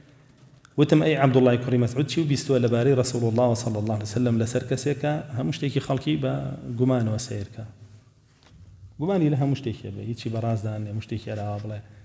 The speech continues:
بيت شيء وأنا به، بوها مشتكي. فرمي براسي أو، أو إنسانة، إنسانة هي خر-، خرافة بئيسة. لە چ ڕوویەکەوە؟ لە ڕووی ناخی خۆیەوە. مەتیە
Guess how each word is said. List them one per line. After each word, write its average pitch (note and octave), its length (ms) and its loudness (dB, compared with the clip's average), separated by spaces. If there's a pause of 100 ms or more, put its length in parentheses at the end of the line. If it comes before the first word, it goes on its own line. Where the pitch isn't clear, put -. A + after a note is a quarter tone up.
(120)
بيت C3+ 140 -2
شيء B2+ 140 -4
وأنا A2+ 220 -4
به، G2+ 120 -6
بوها A#2 240 0
مشتكي. - 420 -2 (760)
فرمي B2+ 260 6
براسي B2+ 460 4
أو، B2+ 120 2 (1500)
أو E3 160 6
إنسانة، C3+ 840 4
إنسانة C#3 420 6 (140)
هي D#3+ 140 2 (420)
خر-، - 380 -2
خرافة - 400 2
بئيسة. B2 540 4 (1000)
لە B2 120 8
چ - 20 0 (100)
ڕوویەکەوە؟ B2+ 520 8 (540)
لە B2 160 4
ڕووی F#3+ 260 -2 (720)
ناخی D3 720 4
خۆیەوە. F#2+ 400 -2 (240)
مەتیە B2+ 420 -2